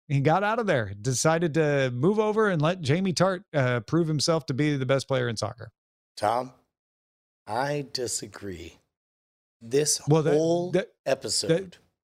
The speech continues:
Speaker 1: you disagree with what? What are you <laughs> disagreeing with?
Speaker 2: I
Speaker 1: Like,
Speaker 2: disagree with
Speaker 1: that Zava's gone or that Jamie wants to be, prove himself?
Speaker 2: I disagree with the mere fact that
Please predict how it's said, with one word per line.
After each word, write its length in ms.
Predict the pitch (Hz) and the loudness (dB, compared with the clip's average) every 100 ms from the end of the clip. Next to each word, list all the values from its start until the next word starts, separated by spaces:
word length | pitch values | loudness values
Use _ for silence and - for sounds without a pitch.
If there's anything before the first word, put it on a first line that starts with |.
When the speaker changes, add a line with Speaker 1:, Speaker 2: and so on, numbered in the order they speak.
| - 147 175 170 160 | -16 -14 -12 -8 0
Speaker 1:
you 140 | 160 | 2
disagree 420 | 147 196 180 196 | 2 0 0 2
with 140 | 156 113 | 2 2
what? 340 | 135 143 - | 0 0 0
What 140 | 156 | 0
are 40 | 170 | 2
you 80 | 160 | 2
<laughs> 120 | 151 | 4
disagreeing 420 | 180 147 143 113 | 4 4 2 0
with? 100 | 113 | -2
Speaker 2:
I 140 | 101 95 | -4 2
Speaker 1:
Like, 160 | 123 | 2
Speaker 2:
disagree 720 | 147 - 147 120 113 110 107 - _ _ | 2 -2 -4 -4 -2 -2 -6 -10 _ _
with 440 | 123 104 87 - - | -2 0 0 -4 -2
Speaker 1:
that 160 | 120 | 0
Zava's 400 | 107 135 143 139 | 2 2 2 0
gone 480 | 147 156 220 214 202 - | 0 2 0 0 -4 0
or 140 | 143 | 2
that 140 | 139 117 | 2 2
Jamie 320 | 139 156 143 | 2 2 2
wants 240 | 131 135 - | 2 0 -2
to 80 | |
be, 300 | 131 131 117 104 _ | 0 0 0 -6 _
prove 200 | 151 120 | 0 0
himself? 480 | 104 - - - - - | -2 -6 -10 -12 -14 -4
Speaker 2:
I 140 | 208 | -4
disagree 580 | 170 185 - 127 120 123 | 0 0 0 0 0 0
with 180 | 110 - | -2 -6
the 80 | |
mere 300 | 98 123 156 | -6 -4 -4
fact 540 | 143 - 113 113 - - | -4 -2 0 0 -8 -12
that 160 | 95 | -12